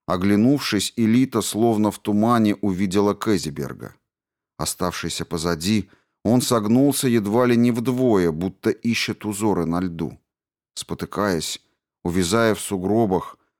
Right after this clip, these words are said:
падая и поднимаясь, она бежала за Томасом.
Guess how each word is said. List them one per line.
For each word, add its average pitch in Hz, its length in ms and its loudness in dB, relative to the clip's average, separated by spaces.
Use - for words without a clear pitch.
падая 113 420 4
и 95 40 2
поднимаясь, 101 840 2
она 104 260 2
бежала 101 480 2
за 98 160 -2
Томасом. 82 640 -6